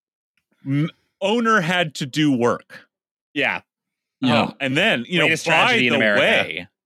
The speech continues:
Speaker 1: by the way, <laughs> his staff was being decimated by a
Speaker 3: <laughs>
Speaker 1: deadly and possibly crippling disease.
Speaker 2: <laughs> Well, Greg, uh, you know,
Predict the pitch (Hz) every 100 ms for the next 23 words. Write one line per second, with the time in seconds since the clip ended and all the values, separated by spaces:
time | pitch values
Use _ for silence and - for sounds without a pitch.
0 | _ _ _ _ _ _ 110 156 254 254
1 | 135 110 127 185 95 92 - - _ _
2 | _ 190 190 - 151 185 202 294 110 104
3 | _ _ _ _ _ _ _ - 165 160
4 | 117 175 185 170 139 110 147 196 - 180
5 | 143 135 131 127 139 139 135 - - 143
6 | 156 165 165 143 135 120 - 147 156 135
7 | 147 131 147 143 - 156 139 120 113 135
8 | 135 98 87 104 208 - - - - 208
9 | - 226 208 226 233 247 226 - 151 165
10 | 220 233 226 _ _ - 165 165 165 160
11 | - 190 170 151 147 151